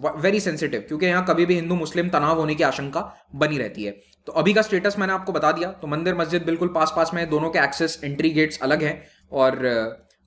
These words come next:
अभी कोर्ट में केस चल रहा है। तो रिसेंट कोर्ट केस क्या है, ये मैं आपको बता देता हूँ। तो नाइंटी वन से तो कोर्ट केस चल ही रहा है, लेकिन अब उसके लिए प्रूफ क्या है कि वो मंदिर है? तो कोर्ट ये बोलता है कि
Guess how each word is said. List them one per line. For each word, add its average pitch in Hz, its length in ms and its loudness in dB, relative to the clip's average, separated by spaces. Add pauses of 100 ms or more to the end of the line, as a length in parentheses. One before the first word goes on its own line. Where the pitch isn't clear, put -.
अभी 160 180 4
कोर्ट 180 300 4
में 180 160 -2
केस 160 200 -2
चल 131 80 0
रहा 113 100 -2
है। 110 60 2
तो 160 120 -2
रिसेंट 185 500 2
कोर्ट 202 240 6
केस 175 180 -4
क्या 143 120 -2
है, 151 140 -4
ये 151 100 -2
मैं 151 120 -4
आपको 135 200 -6
बता 117 180 -2
देता 117 180 -6
हूँ। 175 180 -10 (280)
तो 180 80 2
नाइंटी 175 340 2
वन 208 140 4
से 214 100 0
तो 220 80 0
कोर्ट 190 280 4
केस 208 140 4
चल 185 140 2
ही 196 80 4
रहा 143 120 4
है, 101 320 -6 (280)
लेकिन 220 280 2 (100)
अब 180 400 -2 (200)
उसके 180 200 -2
लिए 220 100 4
प्रूफ 220 360 0
क्या 202 140 4
है 185 100 0
कि 190 100 -4
वो 208 80 2
मंदिर 139 340 -2
है? 101 80 -8
तो 170 120 -10
कोर्ट 220 420 4
ये 226 100 0
बोलता 156 500 -2
है 147 420 -4 (240)
कि 208 400 -4